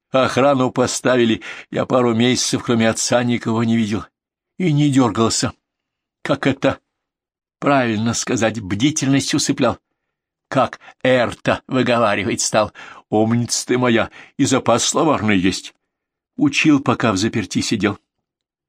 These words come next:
А покупал-то на какие шиши? Так на алмазы. У бандитов в мешочках алмазы были.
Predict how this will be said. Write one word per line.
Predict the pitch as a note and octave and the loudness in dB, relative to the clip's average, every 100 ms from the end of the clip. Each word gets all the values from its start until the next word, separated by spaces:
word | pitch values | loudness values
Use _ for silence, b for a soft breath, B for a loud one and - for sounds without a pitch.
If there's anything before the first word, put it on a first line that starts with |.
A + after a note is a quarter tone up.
| _ - | _ -6
А | A#2+ | -4
покупал-то | C#3+ - C#3 D3+ - | -2 -2 0 0 0
на | A#2 | -2
какие | G#2+ - D3 E3+ | -4 -2 0 0
шиши? | - F3 - - - _ _ _ _ _ | 0 -2 -2 -4 -8 _ _ _ _ _
Так | F3+ - | -4 0
на | E3+ | 0
алмазы. | E3 D#3+ D3 F#2 - _ _ _ _ _ _ _ | 2 2 0 -4 -8 _ _ _ _ _ _ _
У | C#3+ | 0
бандитов | C#3 C#3 C3 C#3 B2 F#2+ | 2 2 2 2 0 0
в | |
мешочках | B2 A2+ B2 - C3+ - | 0 0 0 -2 -4 -2
алмазы | B2+ B2+ C3+ G#2 | 0 2 0 0
были. | G2 G#2+ F#2 | 0 0 0